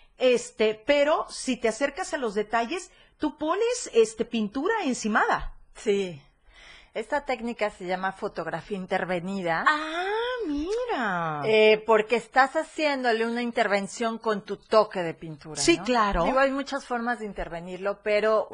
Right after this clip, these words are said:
Speaker 2: eh, la que me encanta es esto porque le, la, le das vida a la fotografía.
Speaker 1: Claro.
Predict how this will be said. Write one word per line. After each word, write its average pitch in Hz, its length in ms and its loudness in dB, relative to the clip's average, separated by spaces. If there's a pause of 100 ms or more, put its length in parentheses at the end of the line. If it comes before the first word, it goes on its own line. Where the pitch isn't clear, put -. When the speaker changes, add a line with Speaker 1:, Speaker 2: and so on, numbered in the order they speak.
Speaker 2:
eh, 180 400 0
la 180 220 2
que 190 120 -8
me 180 140 -6
encanta 190 440 -2
es 233 140 -6
esto 226 320 -4
porque 202 240 -4
le, 180 240 -4
la, 180 300 -2
le 175 220 -8
das 180 260 0
vida 196 340 -2
a 160 60 2
la 156 100 -4
fotografía. 156 760 -14 (340)
Speaker 1:
Claro. 240 680 0